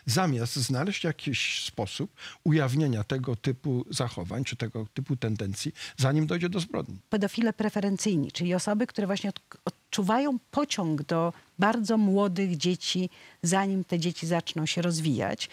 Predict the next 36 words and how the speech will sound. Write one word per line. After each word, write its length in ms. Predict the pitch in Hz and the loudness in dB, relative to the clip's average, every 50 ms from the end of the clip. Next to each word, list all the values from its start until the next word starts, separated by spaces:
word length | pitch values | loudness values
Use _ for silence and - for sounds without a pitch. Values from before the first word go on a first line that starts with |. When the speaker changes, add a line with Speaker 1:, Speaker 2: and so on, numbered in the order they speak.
| - - - | -12 -16 -8
Speaker 2:
to 100 | - - | -2 0
jest 120 | 226 208 190 | 0 2 2
bardzo 420 | 175 - 277 277 277 254 220 254 | 2 2 2 2 2 0 2 2
niewielki 500 | 254 233 220 214 214 208 - - - 175 | 2 4 4 2 2 0 -2 -4 -8 -6
procent 460 | - 190 185 175 - 180 170 160 - | -2 -2 -2 -2 0 -2 -2 -2 -2
ludzi 440 | 151 127 110 - - - 156 254 269 - - - - - - - | -2 -2 -2 -2 -4 -4 -4 -4 -4 -6 -10 -20 -20 -14 -6 -2
i 100 | 240 233 | 2 4
oni 200 | 233 247 247 240 | 4 4 4 4
powinni 640 | - - 226 202 202 254 262 254 254 254 254 247 240 | 2 0 0 2 4 6 6 6 6 6 4 4 4
otrzymać 480 | 233 - - - - 226 214 208 - - | 2 0 0 0 2 2 2 0 -2 0
pomoc. 480 | - 214 180 135 - - - - - - - - - - | 0 0 0 0 -2 -6 -8 -10 -10 -10 -12 -14 -4 0
Reszta 380 | 208 214 208 - - - 262 | 2 2 2 2 0 -2 -2
powinna 380 | - 247 214 185 220 214 208 196 | 0 0 0 2 2 4 4 2
otrzymać 440 | 196 - - - 202 190 180 156 147 | 2 0 0 2 2 2 0 0 0
bardzo 440 | 156 202 214 220 220 196 - 208 | 2 2 2 2 0 0 0 0
wyraźny 420 | 180 185 180 180 175 170 170 175 160 | 0 2 2 2 2 2 2 0 0
sygnał, 540 | - - - 175 147 139 127 95 131 165 - - - - - - - | 2 2 2 2 2 2 0 0 0 -2 -4 -10 -16 -20 -16 -6 0
że 140 | - 180 | 0 2
dziecko 400 | 170 220 240 - - - - 254 | 2 2 0 0 0 -4 -4 -4
to 120 | - - 220 | -2 -4 -4
człowiek, 580 | - - - 190 175 139 156 196 - - - | -4 -2 0 0 0 2 0 -2 -4 -4 -10
który 220 | - - 196 180 180 | -6 -2 -2 -2 0
powinien 360 | - 185 175 202 196 185 180 | 0 0 0 2 2 2 0
być 160 | 170 - - | 0 -2 -2
traktowany 720 | - 180 175 - - 175 170 175 175 175 175 180 175 165 170 - - - - _ _ - | -2 -2 -4 -2 -2 0 2 2 2 4 4 2 2 0 -2 -4 -14 -20 -20 _ _ -2
poważnie, 680 | - 247 190 165 110 113 - - 147 160 196 202 240 240 _ _ _ | 0 2 2 2 2 0 -2 -4 -4 -2 -2 -2 -4 -6 _ _ _
z 100 | - - | -4 -2
szacunkiem 720 | - - 233 - - - 170 151 127 - - 160 180 208 214 - - - - _ _ - | 0 0 0 -2 0 0 0 0 0 -2 -2 -2 -2 -2 -4 -8 -12 -20 -20 _ _ 2
i 200 | 247 247 233 - - | 2 2 2 0 -2
że 140 | - 202 233 | 0 2 4
nie 120 | 240 240 | 4 4
wolno 300 | 202 220 214 214 220 226 | 4 2 2 2 2 4
im 120 | 226 233 - | 2 2 2
tego 220 | - 233 196 247 | 0 0 0 2
robić. 480 | 277 311 247 160 - - - - - - _ - _ _ _ _ - - | 2 2 0 0 -2 -6 -8 -10 -10 -10 _ -20 _ _ _ _ -2 0
Bo 140 | 190 190 | 0 0